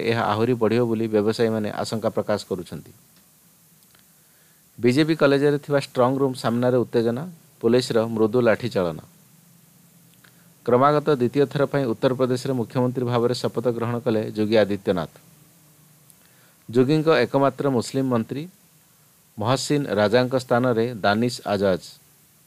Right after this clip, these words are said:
ଏପ୍ରିଲ ପହିଲାରେ ପରୀକ୍ଷା ପେ ଚର୍ଚ୍ଚା କରିବେ ପ୍ରଧାନମନ୍ତ୍ରୀ ମୋଦି। ପରୀକ୍ଷା ସମୟରେ ପିଲାଙ୍କ ଚାପ ଦୂର କରିବାକୁ ହେବ ଆଲୋଚନା। ହିଜାବ ପରେ କର୍ଣ୍ଣାଟକରେ ତେଜୁଛି ଆଉ ଏକ ବିବାଦ, ମନ୍ଦିର ମେଳାକୁ ମୁସଲିମ ବ୍ୟବସାୟୀଙ୍କୁ ନା।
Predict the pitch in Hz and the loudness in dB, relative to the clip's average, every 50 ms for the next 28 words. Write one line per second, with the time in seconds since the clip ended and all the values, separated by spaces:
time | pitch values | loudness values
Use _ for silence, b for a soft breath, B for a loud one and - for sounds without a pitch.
0 | _ _ _ _ _ _ _ _ _ _ _ _ _ b b b b b b b | _ _ _ _ _ _ _ _ _ _ _ _ _ b b b b b b b
1 | b - 120 120 120 151 156 156 147 - 139 131 135 139 139 139 147 143 - 120 | b -2 0 0 2 2 2 2 2 2 2 2 4 4 4 2 2 2 2 2
2 | 123 131 131 151 135 - 143 135 - 135 110 - - 131 123 127 127 123 123 120 | 2 2 0 -2 -2 -2 -2 -2 0 0 0 0 0 -2 0 0 0 0 0 0
3 | 113 117 110 107 117 120 120 123 120 113 - 123 117 110 104 113 135 170 - - | 0 0 0 2 2 0 0 0 -2 -2 -2 -2 0 0 -2 -4 -6 -10 -4 0
4 | 107 107 113 117 - 127 123 - 127 120 120 117 113 - 113 113 113 117 113 120 | 0 0 2 2 -2 -4 -4 -2 -4 -2 -2 -2 -2 -2 -2 -2 -2 -4 -4 -6
5 | - - 110 101 - - 113 107 113 107 113 107 117 113 110 110 110 104 117 113 | -4 -2 -2 -2 -2 -2 0 2 2 2 2 2 2 2 2 2 0 -2 -4 -4
6 | 117 104 107 104 98 92 92 - 92 80 73 - - _ _ _ _ _ _ _ | -4 0 0 0 0 0 -4 -6 -8 -10 -10 -12 -18 _ _ _ _ _ _ _
7 | _ _ _ _ _ _ _ _ _ _ _ _ _ _ b b b b b b | _ _ _ _ _ _ _ _ _ _ _ _ _ _ b b b b b b
8 | b b b b b - - 120 117 160 165 156 - - 139 143 143 139 139 131 | b b b b b -4 -2 2 4 4 4 4 4 2 2 2 2 2 2 2
9 | 131 131 131 131 135 127 135 135 131 - - 117 113 120 123 127 139 127 104 107 | 2 2 2 0 0 -2 -2 -2 -2 0 0 0 0 0 -4 -4 -2 2 4 4
10 | 117 123 117 - 131 117 113 110 117 113 113 127 151 165 151 113 110 107 110 120 | 4 4 4 0 -2 0 2 2 2 2 0 -2 -10 -10 -6 -4 -2 0 2 2
11 | 123 127 120 117 113 113 120 117 - 110 107 107 107 104 - 113 120 120 113 107 | 2 2 2 2 2 2 2 0 -2 -6 -6 -4 -6 -6 -4 -4 -2 0 4 4
12 | 104 101 110 104 - 113 110 101 - 104 98 90 | 4 4 2 0 -2 -4 -4 -4 -4 -4 -4 -4